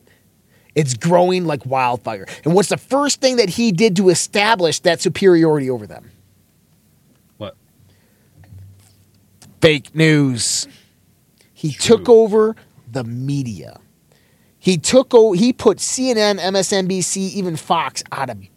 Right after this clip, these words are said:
Speaker 1: business, basically.
Speaker 2: He did. They're struggling. It's
Speaker 1: They
Speaker 2: great.
Speaker 1: are.
Speaker 2: I love it. It makes me giddy.
Speaker 1: A-, and this is
Speaker 2: Yeah.
Speaker 1: why we're here. He,
Speaker 2: Yeah.
Speaker 1: he, we're here doing this because
Speaker 2: Yeah.
Speaker 1: of Donald Trump.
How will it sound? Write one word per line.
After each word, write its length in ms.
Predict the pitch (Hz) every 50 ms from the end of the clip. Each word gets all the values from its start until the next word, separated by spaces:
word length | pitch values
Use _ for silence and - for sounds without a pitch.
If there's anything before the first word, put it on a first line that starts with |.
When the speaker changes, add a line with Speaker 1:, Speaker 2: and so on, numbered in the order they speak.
| _ _
Speaker 1:
business, 420 | 165 143 131 101 92 101 90 -
basically. 460 | - - 95 - 254 233 180 160 -
Speaker 2:
He 60 | - 170
did. 260 | 196 196 160 135 120
They're 180 | 131 139 165
struggling. 680 | 196 - - - 143 143 165 175 165 147 127 113 113 110
It's 140 | 113 - -
Speaker 1:
They 160 | _ - 123
Speaker 2:
great. 80 | 135 139
Speaker 1:
are. 340 | 160 208 269 285 202 123 -
Speaker 2:
I 120 | 135 139 131
love 340 | 123 117 117 127 127 120
it. 80 | 120 104
It 40 | 110
makes 180 | 127 117 - -
me 80 | 123
giddy. 380 | 107 92 - 110 110 107 98 92 -
Speaker 1:
A-, 160 | 185 170 -
and 160 | 214 208 185
this 220 | 175 202 233 - 311
is 100 | 262 202
Speaker 2:
Yeah. 80 | 202
Speaker 1:
why 140 | 220 208 214
we're 220 | 202 190 226 240
here. 340 | 202 - 277 381 403 - - _ _ _ _ _
He, 140 | _ 196 - - - - _ _ _
Speaker 2:
Yeah. 120 | - 196
Speaker 1:
he, 140 | 170 202 -
we're 280 | - 180 240 320 392 415
here 440 | - - 370 349 311 240 175 151 151 - _ _ _ _ - 139
doing 440 | 139 233 262 294 302 285 269 254 262
this 480 | 269 233 143 - - - - - - - _ _ _ _ _ _
because 240 | 147 - - 175 151
Speaker 2:
Yeah. 80 | -
Speaker 1:
of 80 | 180 165
Donald 280 | 156 151 160 156 160
Trump. 360 | - - - 110 - - -